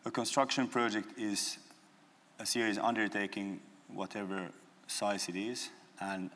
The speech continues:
at the same time, it can be inspiring and incorporate valuable social and cultural aspects in its design and work as a demonstration of useful building methods. A community building project allows us to get closer to the community,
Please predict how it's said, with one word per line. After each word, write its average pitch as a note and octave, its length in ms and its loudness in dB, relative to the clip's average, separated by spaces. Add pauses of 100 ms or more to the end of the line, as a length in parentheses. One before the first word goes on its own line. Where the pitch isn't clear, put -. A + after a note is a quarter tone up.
at G2+ 120 -4
the F#2 80 -4
same A2 300 0
time, G2+ 420 6 (640)
it - 100 -10
can G2 160 -2
be F#2 120 0
inspiring F#2+ 760 4 (200)
and G2 220 -6
incorporate F#2+ 520 -4
valuable G#2 380 2
social F#2 380 -6
and F2+ 80 -10
cultural F2 380 -6
aspects - 540 -8 (580)
in G#2+ 100 -2
its G2 160 0
design F#2+ 540 0 (400)
and F#2+ 220 0
work G2 260 -2
as - 120 -8
a G2 40 -6
demonstration G2+ 880 -2 (100)
of G2+ 80 -8
useful F#2+ 540 -4 (680)
building A2 260 2
methods. - 420 -8 (1200)
A - 60 -6
community A#2+ 500 4
building G2 320 0
project F#2 500 -4 (140)
allows G#2+ 340 4
us F#2+ 120 -4
to - 100 -8
get F#2+ 240 -6
closer A2+ 380 0
to G2 100 -8
the F2+ 80 -6
community, G#2+ 640 -4